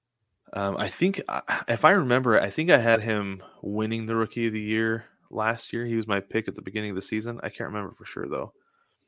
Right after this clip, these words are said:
Um, but he, he has a, he has a ton of upside, first off,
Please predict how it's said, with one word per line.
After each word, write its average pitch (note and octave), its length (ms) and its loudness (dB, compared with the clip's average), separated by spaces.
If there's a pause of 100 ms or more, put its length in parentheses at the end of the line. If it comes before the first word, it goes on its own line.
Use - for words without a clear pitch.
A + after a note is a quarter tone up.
(320)
Um, F#2 460 0 (680)
but G#2+ 400 6 (540)
he, D#3+ 540 2 (1900)
he F3+ 240 0
has D#3+ 220 8
a, A2+ 80 4
he G#2+ 120 -2
has B2 100 2
a - 20 -10
ton G#2 200 -4
of - 120 -4
upside, G2+ 440 2 (140)
first G2+ 280 0
off, G#2 260 4